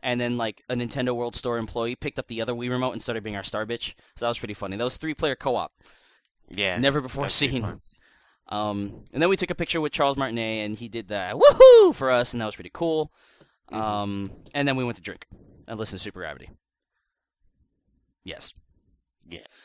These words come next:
Speaker 1: So I s-,
Speaker 2: Very
Speaker 1: uh,
Speaker 2: nice.
Speaker 1: I w-, let me ask you this. In, in, in the order of operations, are you gonna play New Super Mar-, like, say you were going to purchase one of these games, or let's pretend you, 'cause you already have Mario Galaxy, right?
Speaker 2: No, I don't.
Speaker 1: Oh, you don't? Okay. So say you were going to purchase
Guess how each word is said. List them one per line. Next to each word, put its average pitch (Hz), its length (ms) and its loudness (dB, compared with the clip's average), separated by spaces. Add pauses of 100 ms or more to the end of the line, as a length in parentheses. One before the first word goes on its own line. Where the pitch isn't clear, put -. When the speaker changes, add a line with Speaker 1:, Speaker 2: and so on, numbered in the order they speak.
Speaker 1:
So 170 120 0
I 170 40 6
s-, 170 120 0
Speaker 2:
Very 175 100 -6
Speaker 1:
uh, 170 80 -6
Speaker 2:
nice. 151 200 -6
Speaker 1:
I 185 40 2
w-, 180 160 4
let 190 100 2
me 190 100 0
ask 160 220 0
you 135 140 -2
this. 113 200 -4
In, 143 280 -2
in, 135 260 -4
in 131 160 -4
the 127 180 -4
order 180 280 0
of 139 140 0
operations, 113 760 -4 (720)
are 110 60 -10
you 147 60 -2
gonna 185 140 0
play 175 180 -2
New 165 160 0
Super 165 180 -6
Mar-, 160 200 0
like, 143 200 -2 (880)
say 185 280 4
you 180 200 0
were 160 180 2
going 147 240 0
to 147 120 -6
purchase 143 440 -4
one 131 160 -4
of 120 80 -8
these 117 220 -10
games, 110 400 -6
or 113 260 -6
let's 131 200 -6
pretend 135 260 -6
you, 120 120 -6
'cause 117 300 -10
you 117 60 -6
already 110 200 -4
have 113 160 -2
Mario 98 220 -6
Galaxy, 92 300 -8
right? 80 160 -16 (1120)
Speaker 2:
No, 104 140 -8
I 90 40 -8
don't. 90 220 -8
Speaker 1:
Oh, 156 60 -2
you 147 100 0
don't? 143 240 4
Okay. 131 160 -8 (240)
So 160 80 -4
say 196 180 0
you 208 60 -2
were 196 120 2
going 175 180 0
to - 60 -10
purchase - 280 -6